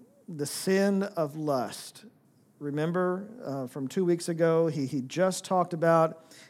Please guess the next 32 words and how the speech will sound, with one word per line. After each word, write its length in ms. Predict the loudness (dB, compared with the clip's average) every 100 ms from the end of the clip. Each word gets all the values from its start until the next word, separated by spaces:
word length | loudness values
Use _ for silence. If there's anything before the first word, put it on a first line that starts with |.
| -8
if 160 | -6
you 100 | -4
look 480 | 0 4 6 6 0 -16 -18 -4
at 120 | 0
a 60 | 2
woman 520 | 2 2 2 0 -2
to 120 | -4
lust 400 | 2 4 4 2
after 340 | 2 2 0 0
her, 420 | 4 4 2 -2 -10 -20 -20 _
then 260 | -4 -2 0
you 100 | 0
have 180 | -2 -4
committed 560 | -4 0 2 2 0
adultery 680 | -4 -4 -2 -2 -2 -4 -2
already 480 | -2 -2 4 4 6
with 180 | 4 0
her 340 | -2 -2 0
in 240 | -2 -4 -2
your 160 | -2
heart. 460 | -4 -6 -6 -6 -14 _ _ -20 -20 -8
And 80 | -4
now 220 | -2 -2
he 100 | -2
comes 680 | 4 6 6 2 -6 -10 -18 _ _ -6
to 560 | 0 2 2 0 -2 -8 -18 _ _ _ -10
divorce, 920 | -6 0 4 6 4 0 -6 -10 -14 -20 _ _ _ _
and 140 | -6 -2
he, 180 | -2
he 180 | -2 -2
offers, 560 | 2 2 2 0 0 0
uh, 220 | 2 0